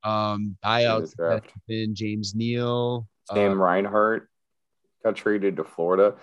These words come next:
Speaker 2: So now Florida has three of the top four picks from, what was it, twenty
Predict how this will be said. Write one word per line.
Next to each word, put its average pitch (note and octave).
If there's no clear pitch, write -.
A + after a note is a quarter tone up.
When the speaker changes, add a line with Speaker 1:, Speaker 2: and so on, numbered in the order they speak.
Speaker 2:
So C3
now A2+
Florida A2
has F#2
three A#2
of F#2
the G2+
top -
four G2+
picks -
from, E2+
what F2
was E2+
it, E2+
twenty F2+